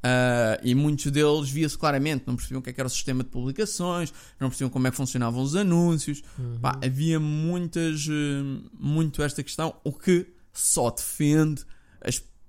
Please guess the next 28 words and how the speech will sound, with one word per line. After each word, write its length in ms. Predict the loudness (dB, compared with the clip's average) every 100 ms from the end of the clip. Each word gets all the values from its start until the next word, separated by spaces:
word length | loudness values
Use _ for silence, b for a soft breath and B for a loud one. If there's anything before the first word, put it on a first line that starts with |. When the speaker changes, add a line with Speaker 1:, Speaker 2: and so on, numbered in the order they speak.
| -8
Speaker 1:
as 140 | 0 4
entidades, 580 | 4 4 4 4 2 0
não 200 | -2 0
é? 200 | 0 2
No 140 | 0
fundo 240 | 0 -2 0
só 160 | -2
defende 320 | -2 0 0 0
o 40 |
Facebook, 500 | -2 -4 0 0 0
só 140 | -4
Speaker 2:
Claro. 180 | -2 -2
Speaker 1:
defende, 380 | 0 0 0 0 B B B -4
eh, 220 | 2 4
o 140 | 4 4
Google, 480 | 4 4 4 4
and 120 | 4 2
so 180 | 0 2
on, 180 | 2
and 120 | 0 -2
so 80 |
Speaker 2:
Claro. 140 | -2 0
Speaker 1:
on, 80 | -2
and 100 | -4
so 180 | -6 -8
on. 180 | -8 -12 B B B B -20 0
Ahm, 540 | 4 6 6 4 2 2 2
<clears throat> 520 | 4 8 8 8 2